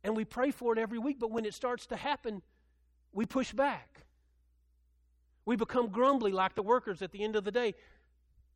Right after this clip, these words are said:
I've even heard this in the recent times as we've struggled with racial equality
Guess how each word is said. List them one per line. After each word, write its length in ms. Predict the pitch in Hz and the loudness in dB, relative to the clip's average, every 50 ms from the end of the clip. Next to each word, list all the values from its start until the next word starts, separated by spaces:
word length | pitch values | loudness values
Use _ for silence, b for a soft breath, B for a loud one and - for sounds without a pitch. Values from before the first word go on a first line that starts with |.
| _ _ _ _ _ _ - | _ _ _ _ _ _ -4
I've 160 | - 196 208 | -4 -2 0
even 220 | 247 277 285 277 185 | 2 2 2 2 -2
heard 320 | - 202 233 269 277 254 | 0 2 2 2 2 2
this 220 | 220 196 185 - 208 | 0 0 0 0 0
in 160 | 208 202 196 | 0 0 0
the 320 | 185 175 156 147 135 107 - _ _ _ _ _ - | -2 -2 -4 -6 -8 -10 -16 _ _ _ _ _ -2
recent 380 | 185 233 240 - - 202 - - | 2 2 2 2 2 -4 -4 -2
times 420 | - 226 240 240 220 196 - - _ _ _ _ _ _ _ _ _ _ _ _ _ - - | 0 2 2 2 2 0 -6 -12 _ _ _ _ _ _ _ _ _ _ _ _ _ -6 0
as 160 | 185 196 160 | 0 0 0
we've 180 | 190 202 175 - | 0 -4 -4 -6
struggled 400 | - - 233 240 220 233 220 196 | -4 0 0 2 2 2 0 0
with 120 | 196 165 | -2 -4
racial 680 | 165 170 190 214 233 220 - - 226 202 196 185 180 180 | -2 0 0 0 0 0 -2 -2 0 2 2 2 0 -2
equality 760 | 175 170 - - 208 214 220 226 214 202 170 165 160 156 156 | -6 -8 -10 -4 0 2 2 2 2 2 0 -2 -4 -6 -8